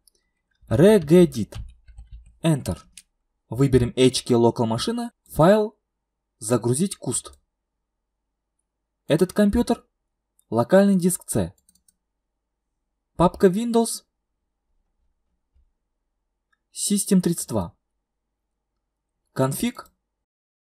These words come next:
System. Любое имя. Окей. Раскрываем H K Local машина.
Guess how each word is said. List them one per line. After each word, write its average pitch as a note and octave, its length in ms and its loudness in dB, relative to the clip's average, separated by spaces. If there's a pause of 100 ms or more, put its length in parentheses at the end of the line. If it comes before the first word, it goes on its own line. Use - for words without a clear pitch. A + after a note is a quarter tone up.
(180)
System. A#2 580 -6 (760)
Любое A#2+ 400 4
имя. B3+ 420 -6 (1080)
Окей. A#2+ 460 -4 (720)
Раскрываем C#3+ 600 2
H A#2+ 200 -6
K - 80 -4
Local A2+ 320 -2
машина. A#3+ 460 -8